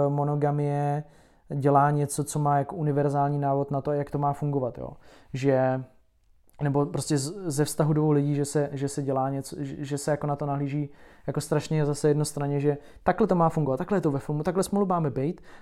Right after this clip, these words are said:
máme se vzít a takhle jakoby to bude fungovat a nikdy prostě nikdy nebudeme mi-, mít nikdy nic, nic,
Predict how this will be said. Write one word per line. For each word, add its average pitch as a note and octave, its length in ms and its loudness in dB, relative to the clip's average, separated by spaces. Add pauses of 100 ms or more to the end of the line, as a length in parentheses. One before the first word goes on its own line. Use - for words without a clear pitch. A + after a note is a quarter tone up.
máme D#3+ 200 0
se E3+ 140 -2
vzít C#3 260 -6 (140)
a C#3+ 300 2 (300)
takhle D#3+ 340 2
jakoby D#3 680 2
to D#3+ 60 0
bude D#3 180 2
fungovat D3+ 540 0
a C#3 80 -4
nikdy D3+ 420 -2
prostě D3+ 340 -4
nikdy D3+ 280 0
nebudeme D3 380 -2
mi-, D3 180 -4 (340)
mít D3+ 240 0
nikdy D3+ 260 0
nic, D3 180 0
nic, D3+ 240 -2